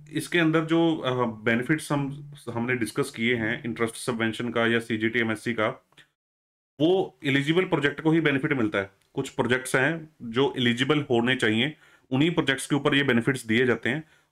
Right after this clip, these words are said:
और ये जो बेनिफिट है ना, ये वन लोकेशन के ऊपर बेस्ड बेनिफिट्स हैं, लोकेशन के बेनिफिट्स हैं। यानी कि for example मिस्टर ए हैं, मिस्टर ए लुधियाना में काम कर रहे हैं और लुधियाना के अंदर उन्होंने बोला कि भाई, ये तो बढ़िया चीज़ है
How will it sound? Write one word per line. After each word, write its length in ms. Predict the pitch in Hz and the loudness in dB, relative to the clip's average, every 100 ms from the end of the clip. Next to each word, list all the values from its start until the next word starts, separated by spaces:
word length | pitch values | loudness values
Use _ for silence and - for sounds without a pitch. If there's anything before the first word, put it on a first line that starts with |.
| - | 0
और 140 | 156 | 2
ये 160 | 151 175 | 2 2
जो 100 | 185 | 0
बेनिफिट 460 | 139 143 147 170 | 2 0 2 0
है 80 | 127 | 2
ना, 240 | 143 143 _ | 0 -4 _
ये 140 | 120 147 | -4 -4
वन 400 | 127 110 135 175 | -2 0 2 4
लोकेशन 580 | 175 156 135 131 180 175 | 2 2 0 0 0 2
के 80 | 160 | 2
ऊपर 200 | 156 147 | 2 2
बेस्ड 280 | 131 127 | 2 2
बेनिफिट्स 460 | 131 117 113 110 - | 2 2 2 -2 -4
हैं, 140 | 92 - _ _ _ _ _ _ - | -6 -8 _ _ _ _ _ _ -4
लोकेशन 460 | 120 127 135 127 170 | 0 2 0 2 0
के 80 | 165 | 2
बेनिफिट्स 440 | 139 135 139 131 | 2 2 0 2
हैं। 140 | 139 131 | 0 2
यानी 200 | 123 131 | 2 2
कि 120 | 151 | 0
for 220 | 151 135 | 0 0
example 400 | 139 117 110 143 | 2 0 0 0
मिस्टर 420 | 127 117 151 - 127 | 0 0 0 0 0
ए 220 | 123 127 | 2 2
हैं, 300 | 110 127 - _ _ - | 2 0 -4 _ _ -2
मिस्टर 340 | 127 - 151 | -2 0 2
ए 120 | 139 | 2
लुधियाना 420 | 147 127 120 117 127 | 4 4 2 2 2
में 120 | 131 | 2
काम 220 | 127 117 | 2 2
कर 100 | 113 | 0
रहे 200 | 101 113 | -2 -4
हैं 300 | 143 - - | -6 -10 -4
और 160 | 139 143 | 2 2
लुधियाना 360 | 127 123 127 | 4 2 2
के 120 | 147 | 2
अंदर 240 | 143 139 151 | 2 2 2
उन्होंने 280 | 135 135 143 | 2 2 2
बोला 300 | 127 127 139 | 2 2 2
कि 120 | 147 | 0
भाई, 320 | 135 147 139 - _ - | 2 2 0 -8 _ -6
ये 140 | 120 123 | 0 2
तो 280 | 156 151 139 | 4 2 2
बढ़िया 320 | 117 117 135 | 2 2 2
चीज़ 240 | 151 143 | 2 2
है 340 | 147 143 - | 2 0 -10